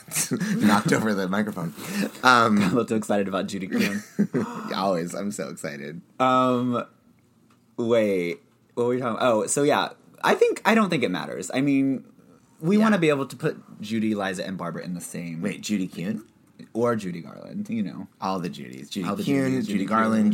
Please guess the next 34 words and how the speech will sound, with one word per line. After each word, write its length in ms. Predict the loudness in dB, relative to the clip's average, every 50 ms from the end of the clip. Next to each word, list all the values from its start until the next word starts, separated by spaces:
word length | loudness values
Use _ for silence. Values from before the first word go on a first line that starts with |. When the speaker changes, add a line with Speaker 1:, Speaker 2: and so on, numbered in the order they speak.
| 4 2
Speaker 1:
Judy 180 | 2 2 2
Speaker 2:
Judi 20 | 2
Speaker 1:
Kaye, 360 | 2 4 4 4 4 4 2
Speaker 2:
Dench. 260 | 2 0 -2 -2 -2
Speaker 1:
Judi 100 | -2 0
Dench, 300 | 2 2 2 2 0 -2
Judy 180 | -4 -6 -6 -6
Collins. 680 | -4 -4 -4 -4 -2 -4 -4 -2 -2 -4 -4 -6 -8 -10
Speaker 2:
<laughs> 40 | -10
Judy 160 | -10 -10 -10
Collins, 800 | -10 -6 -4 -2 -2 0 0 -2 -2 -2 0 0 -2 -2 -2
um, 260 | -4 -4 -4 -4 -4 -4
Speaker 1:
Judy 440 | -2 -2 0 0 0 -2 -2 -4
Davis. 960 | -4 -4 -4 -4 -4 -2 -2 -4 -4 -4 -6 -8 -10 -12 -12 -14 -14 -16 -18 -20 -20 -20 -20 -20 -20 -20 -20 _ _ _ _ _ _ -12
Speaker 2:
Yeah. 240 | -8 -4 -4 -2
Speaker 1:
Uh, 420 | 0 0 0 0 0 -2 -4 -6 -8 -12 -16 -20 _ -14 -12
Judy 800 | -12 -10 -8 -6 -4 -2 -2 -2 -2 0 0 0 -2 -2 -2 -2
McLean, 960 | -4 -4 -6 -6 -6 -4 -4 -2 -2 -2 -2 0 0 2 2 2 0 0 -2
Speaker 2:
Yeah. 140 | -4 -4 -4 -2
Speaker 1:
who 340 | 0 0 0 0 -2 -4
was 200 | -6 -8 -8 -8
a 100 | -8 -10
replacement 560 | -8 -10 -10 -10 -8 -8 -8 -8 -6 -6 -6 -6
in 80 | -6
Mamma 320 | -6 -6 -6 -8 -8 -8 -10
Mia, 480 | -10 -10 -8 -6 -4 -4 -4 -6 -6 -4
and 400 | -2 2 2 4 4 2 0 -2
starred 560 | -4 -6 -4 0 0 2 2 2 2 0 -2 -2
in 160 | -2 -2 -2
the 40 | -2
Paper 220 | -4 -4 -4 -4
Mill 100 | -6 -6
Playhouse 360 | -6 -6 -6 -4 -4 -4 -4
Evita. 380 | -4 -4 -4 -4 -4 -4 -6